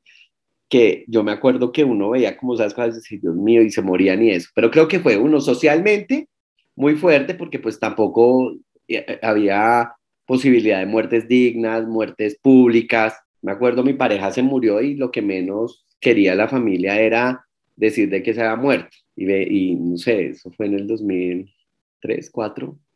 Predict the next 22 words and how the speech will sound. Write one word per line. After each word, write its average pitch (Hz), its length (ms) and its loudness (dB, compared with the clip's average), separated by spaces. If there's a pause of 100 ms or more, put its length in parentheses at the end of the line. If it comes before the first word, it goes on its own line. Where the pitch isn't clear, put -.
(260)
y 87 800 0
dos 90 160 -2
mil 85 200 0
cuatro, 127 460 0
y, 98 260 2
y 98 240 0
es 90 140 -4
el 107 80 -4
momento 104 380 -2
que 117 200 -4
yo 95 260 -4
hablo 107 220 0
con 120 120 -2
los 123 100 -2
sobrinos 95 360 -2
ya 110 120 0
súper 117 300 -4
gigantes, 90 400 -6
¿sí? - 200 -14 (640)
O 92 60 -16
sea, - 260 -8 (440)
eh, 92 500 0